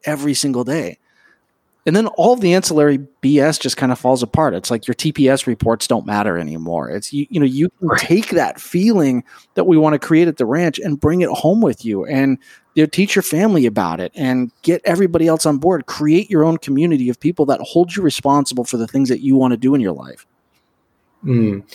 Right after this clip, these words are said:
Speaker 2: And I think that we have this opportunity right now, you know, in twenty twenty-one, after this just, you know, hell of a year, we had to shift, we had to adjust. Uh, many people are working less, some people are unemployed.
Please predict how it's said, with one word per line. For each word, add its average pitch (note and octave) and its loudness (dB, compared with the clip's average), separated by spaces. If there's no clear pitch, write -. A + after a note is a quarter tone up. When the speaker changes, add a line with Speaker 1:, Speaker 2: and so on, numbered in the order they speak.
Speaker 2:
And C3+ 4
I C#3 2
think E3 2
that E3 4
we C#3+ 2
have C3+ 2
this B2+ 2
opportunity B2+ 0
right B2 2
now, A#2+ 0
you B2 0
know, A2 2
in A2+ -2
twenty B2 -2
twenty-one, B2 2
after A2 0
this A2 -2
just, - -6
you C3 -4
know, A2 -2
hell A#2+ 2
of A2+ 0
a A2+ 0
year, B2+ 2
we B2 2
had C3+ 2
to B2+ 2
shift, - 0
we A#2 0
had A#2+ 2
to A#2+ 2
adjust. A2+ 0
Uh, G#2 0
many A2+ -2
people A#2+ -4
are G#2 -4
working A#2 -4
less, B2+ -2
some A2 -10
people A2 -6
are G2+ 0
unemployed. A#2 -2